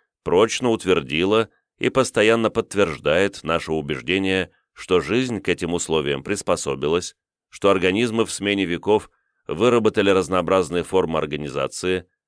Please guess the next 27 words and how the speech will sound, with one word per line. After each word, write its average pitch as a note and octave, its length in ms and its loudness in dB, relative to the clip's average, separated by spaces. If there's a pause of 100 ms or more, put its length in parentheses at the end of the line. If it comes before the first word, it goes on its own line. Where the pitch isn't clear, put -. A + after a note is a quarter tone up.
(140)
позволяющие F2+ 800 0
им A2+ 360 -4 (280)
существовать E2+ 800 -2
в B1+ 100 -18
биосфере. C#2+ 640 -2 (1080)
Лучше C3+ 320 0
всего G#2+ 400 2
мы A2 160 2
можем G2 320 0
выразить G2 460 0
это F2 260 -2
наше F2+ 260 -2
впечатление E2+ 720 -2
от - 240 -6
изучения D#2 540 -4
природы. E2 500 0 (400)
Это - 540 0
лежащее F2 600 0
в D#2 40 -2
основе E2+ 440 -2
всей F2 240 -2
нашей D#2+ 340 -4
научной D2+ 460 -4
работы F#2 560 -2 (340)
неосознанное A2 920 0
эмпирическое F2 800 -2
обобщение, D2 720 -4